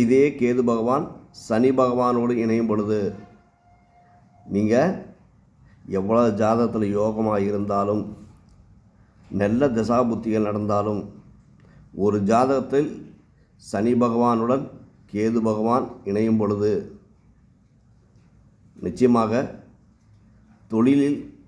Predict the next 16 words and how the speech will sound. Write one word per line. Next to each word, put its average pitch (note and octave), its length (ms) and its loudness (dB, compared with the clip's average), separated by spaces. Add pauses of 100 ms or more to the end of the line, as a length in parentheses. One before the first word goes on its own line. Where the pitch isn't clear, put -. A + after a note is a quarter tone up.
(400)
மிகப்பெரிய A#2 560 0 (1800)
தடையை A2 420 2
கொடுப்பார். F#2 480 -8 (2500)
இப்ப C3+ 160 2
நம்ம C3+ 140 4 (100)
பொதுவா D3+ 220 4 (100)
ராகு C#3+ 260 2
கேது C3 220 2
பத்தி B2 200 -4
பார்த்துட்டோம். G2+ 480 -6 (1500)
ஆறாம் D#3+ 320 4
இடங்கிறது C#3 420 -2 (1160)
நமக்கு A#2+ 300 0
வேலையை C#3 300 4
குறிக்கக்கூடிய G#2+ 540 -4
இடம் G2 200 -6